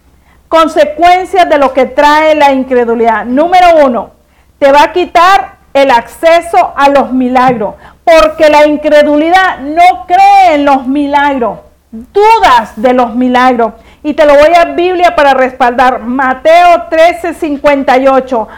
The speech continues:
Mateo trece cincuenta y ocho. Daisy, si me le ayudas a ella.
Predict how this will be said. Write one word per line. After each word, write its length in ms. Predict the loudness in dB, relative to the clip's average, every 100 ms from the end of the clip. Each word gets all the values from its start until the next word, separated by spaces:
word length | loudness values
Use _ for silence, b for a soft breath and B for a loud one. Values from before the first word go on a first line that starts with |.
| B
Mateo 1080 | -4 -2 -2 -4 0 2 4 4 2 0 0
trece 680 | 2 2 2 -2 -2 -2 -6
cincuenta 840 | -8 -6 -6 -2 0 -2 -2 -2
y 100 | 0
ocho. 480 | -2 -4 -6 -8 -10 -10
Daisy, 380 | -6 -6 -8 -12
si 120 | -12
me 120 | -8
le 80 | -8
ayudas 320 | -4 -4 -4
a 140 | -6 -8
ella. 160 | -10